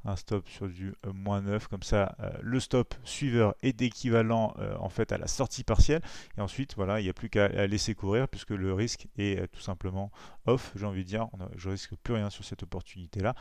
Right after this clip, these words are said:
Alors après, on verra si je peux revenir, bien évidemment, sur les deux petites, euh, fausses départs qu'on a eues. Mais ça, c'est une autre histoire. On a aussi cet euro U S D ici qui se pose des questions après un double top. Retour possible aussi, hein, sur le dernier creux avec les un zéro neuf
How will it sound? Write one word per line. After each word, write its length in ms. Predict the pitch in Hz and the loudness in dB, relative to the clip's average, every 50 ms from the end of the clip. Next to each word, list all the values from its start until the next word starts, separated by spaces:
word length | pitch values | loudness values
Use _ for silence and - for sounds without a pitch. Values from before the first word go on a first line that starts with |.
| - - - - | -10 -14 -12 -10
Alors 160 | - 95 95 90 | -8 -4 -2 0
après, 180 | - - 107 | 0 0 0
on 80 | 98 92 | -2 0
verra 180 | 87 98 101 | 0 0 0
si 140 | 98 - - | 0 -2 -6
je 60 | - | -6
peux 120 | - - 101 | -2 -2 0
revenir, 320 | 90 98 95 110 110 104 | 0 0 0 0 0 -2
bien 160 | 98 98 101 | 0 -2 -2
évidemment, 380 | 101 98 98 95 98 101 107 104 | -2 0 0 0 0 0 0 -2
sur 200 | - - - 101 | -4 -4 -4 -2
les 100 | 95 95 | -2 -2
deux 120 | 92 104 | -2 -4
petites, 320 | 101 - - - 95 - - | -6 -6 -8 -14 -10 -6 -2
euh, 140 | 101 98 92 | -2 -2 -2
fausses 340 | - - - 123 113 104 - - | -4 -4 -2 -2 -2 -2 -4 -6
départs 640 | 143 143 98 92 131 131 - - 123 113 - - | -10 -10 -2 0 0 0 2 2 2 2 0 -2
qu'on 180 | - 110 101 101 | -6 -4 -2 0
a 80 | 98 | 0
eues. 180 | 98 107 139 151 - - - - - - - - - - - | 0 0 -2 -4 -8 -14 -16 -16 -16 -18 -18 -14 -14 -12 -8
Mais 280 | 98 98 107 117 - - | -2 0 0 0 0 -2
ça, 160 | - - - - | -4 -2 0 0
c'est 240 | - - 120 - | 0 0 -2 -6
une 100 | - 104 | -6 -6
autre 160 | 104 101 - - | -6 -4 -4 -6
histoire. 280 | 90 - - 123 123 | -8 -4 -2 0 0
On 100 | 117 107 | 2 2
a 60 | 98 | 0
aussi 200 | 95 90 - - | 0 0 -2 -4
cet 240 | 110 - 107 101 - | -4 -2 -2 -2 0
euro 280 | 110 104 101 107 - - | 0 2 2 2 0 -2
U 180 | - 117 120 120 | -2 0 2 2
S 120 | 117 101 | 2 4
D 180 | 98 104 104 110 - | 4 2 2 2 -2
ici 320 | 107 98 - - - 107 | -6 -8 -6 -4 -6 -6
qui 100 | 95 110 | -6 -6
se 80 | 95 - | -8 -6
pose 160 | - 110 101 | -4 -4 -2
des 120 | 90 98 104 | -2 -2 -2
questions 300 | - 101 - - 113 104 | -2 -4 -4 -2 -2 -2
après 220 | 98 - - 101 | -2 -2 -2 -4
un 60 | 98 | -2
double 260 | 98 131 135 120 117 | -2 -4 -2 -2 -2
top. 240 | 107 - 110 113 - - - - - - _ _ _ _ _ _ _ _ _ _ _ _ _ _ _ _ _ - - - _ _ - - | 2 2 0 0 0 -4 -16 -16 -20 -20 _ _ _ _ _ _ _ _ _ _ _ _ _ _ _ _ _ -20 -20 -20 _ _ -16 -10
Retour 340 | 107 101 101 95 - 104 90 | -6 -4 -4 -2 -2 -2 -4
possible 460 | - 107 95 - - 107 107 98 - - - - | -2 -2 -4 -4 -4 -6 -6 -6 -8 -12 -10 -6
aussi, 280 | - 90 - - - 107 | -6 -6 -6 -4 -4 -4
hein, 120 | 98 95 | -4 -4
sur 160 | 92 - - 107 | -6 -6 -6 -4
le 60 | 95 | -2
dernier 240 | 95 98 95 98 92 | -2 -2 -2 -4 -6
creux 180 | - - 107 | -2 -2 0
avec 240 | 101 98 95 92 - | 2 2 0 0 -2
les 60 | 101 | -2
un 100 | 95 95 | -4 -2
zéro 240 | 92 87 95 90 95 | -2 -2 -4 -4 -4
neuf 240 | 95 95 101 - - | -2 -4 -6 -6 -6